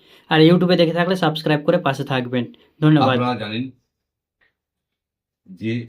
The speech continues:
Speaker 2: ঈদুজ্জোহা ছিল আমাদের, আমরা চাই যে হিন্দু, মুসলমান, খ্রিস্টান, জৈন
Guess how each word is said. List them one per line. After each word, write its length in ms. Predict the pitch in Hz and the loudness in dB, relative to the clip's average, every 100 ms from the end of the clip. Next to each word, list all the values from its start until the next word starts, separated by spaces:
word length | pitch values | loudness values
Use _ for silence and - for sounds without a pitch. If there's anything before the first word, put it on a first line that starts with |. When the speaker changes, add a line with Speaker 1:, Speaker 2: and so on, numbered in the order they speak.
| - | -10
Speaker 2:
ঈদুজ্জোহা 580 | 113 113 117 107 104 101 | -6 -6 -6 -10 -12 -14
ছিল 260 | 90 85 185 _ _ _ _ _ _ _ _ _ _ _ _ _ _ _ _ _ _ | -18 -20 -20 _ _ _ _ _ _ _ _ _ _ _ _ _ _ _ _ _ _
আমাদের, 520 | 113 135 160 175 180 - _ _ _ _ _ | -6 -4 -4 -6 -12 -18 _ _ _ _ _
আমরা 320 | 110 123 135 120 | -6 -4 -4 -4
চাই 280 | 120 117 - _ _ _ _ _ _ _ _ _ _ _ _ _ _ _ | -4 -6 -12 _ _ _ _ _ _ _ _ _ _ _ _ _ _ _
যে 120 | 113 | -10
হিন্দু, 540 | 110 - 110 127 135 123 | -10 -10 -2 -2 0 -2
মুসলমান, 500 | 113 113 113 110 110 | -4 -6 -8 -8 -12
খ্রিস্টান, 460 | 113 101 110 98 | -16 -14 -12 -12
জৈন 360 | 95 101 90 | -12 -14 -14